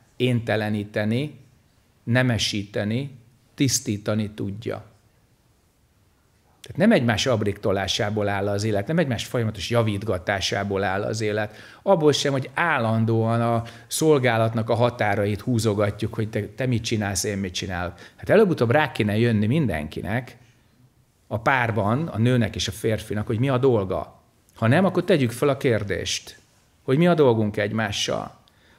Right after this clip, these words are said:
A legjobb az, hogyha ez szó nélkül világos. Az együttélés kölcsönös tapasztalata,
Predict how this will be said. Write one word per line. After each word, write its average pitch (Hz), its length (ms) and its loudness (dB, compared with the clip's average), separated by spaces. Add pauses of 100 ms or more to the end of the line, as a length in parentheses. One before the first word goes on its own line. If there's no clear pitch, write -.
A 120 100 0
legjobb 139 580 4
az, 113 240 2
hogyha 113 220 -4
ez 101 80 -4
szó 117 320 0
nélkül 95 580 -4
világos. - 840 -10 (920)
Az 107 140 -4
együttélés 135 960 4 (160)
kölcsönös 131 520 2
tapasztalata, 131 1040 -2